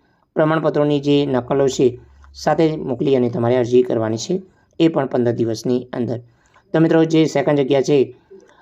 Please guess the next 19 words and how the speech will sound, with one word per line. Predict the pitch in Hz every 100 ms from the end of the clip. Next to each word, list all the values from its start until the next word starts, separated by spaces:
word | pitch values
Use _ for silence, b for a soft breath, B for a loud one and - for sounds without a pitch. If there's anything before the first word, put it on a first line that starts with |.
| B
અ, | 175 175 170
જે | 185 185
છે | 185 175 170
ગુજરાત | 170 135 143 143
સ્ટેટ | 139 139
ચાઇલ્ડ | - 127 123 123 - _ _ -
પ્રોટેક્શન | 151 - 151 143 151 143
સોસાયટી | 147 131 127 127 131
અંતર્ગત | 120 123 127
છે. | 143 170 180 b b b b b _ _ _ -
તો | 185
મિત્રો | 208
ભારત | 208 185 190
સરકાર | 185 180 180 170
દ્વારા | 165 165
મિશન | 160 147 - 147
વાત્સલ્ય | 139 143 143
યોજના | 135 123 123 135
અન્વયે | 131 - 143 131 127